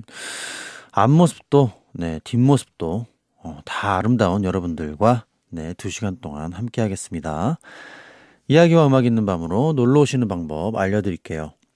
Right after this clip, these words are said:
인터넷 검색 사이트에서 이비에스 경청 검색하시면 홈페이지 곧장 찾아오실 수 있습니다. 인터넷 라디오 반디,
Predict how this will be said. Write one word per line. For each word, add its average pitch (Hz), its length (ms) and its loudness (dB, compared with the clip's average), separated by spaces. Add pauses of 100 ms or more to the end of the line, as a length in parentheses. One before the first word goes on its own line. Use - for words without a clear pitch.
(380)
인터넷 156 300 4
검색 110 320 -2
사이트에서 120 800 -2
이비에스 107 360 -2
경청 101 680 -4
검색하시면 87 800 -8
홈페이지 117 800 -6
곧장 - 340 -6
찾아오실 120 440 -2
수 - 100 -10
있습니다. 85 540 -6 (680)
인터넷 165 380 4
라디오 110 580 2
반디, 95 520 -4